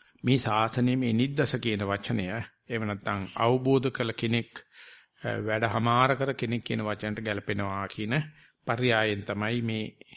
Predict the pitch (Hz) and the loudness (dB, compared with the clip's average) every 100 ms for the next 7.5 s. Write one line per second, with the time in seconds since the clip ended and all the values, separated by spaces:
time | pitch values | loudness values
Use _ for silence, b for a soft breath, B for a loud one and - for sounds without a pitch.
0 | - _ 147 131 127 113 113 101 - - | -20 _ -2 0 -2 -4 -4 -4 -6 -6
1 | 139 120 - B B B B B _ 110 | -4 -4 -8 B B B B B _ -10
2 | 104 101 120 127 131 127 117 110 104 - | -8 -6 0 4 4 4 4 2 0 -2
3 | - 110 - 101 - 135 131 117 - - | -4 -6 -8 -10 -4 -2 -2 -2 -4 -2
4 | 113 107 - b b b _ _ b b | -2 -4 -10 b b b _ _ b b
5 | b b b _ - 107 98 90 - 123 | b b b _ -4 -4 -4 -6 -4 2
6 | 202 202 - - B B B B B - | 4 4 2 -8 B B B B B -8
7 | 151 147 143 135 | -4 2 2 4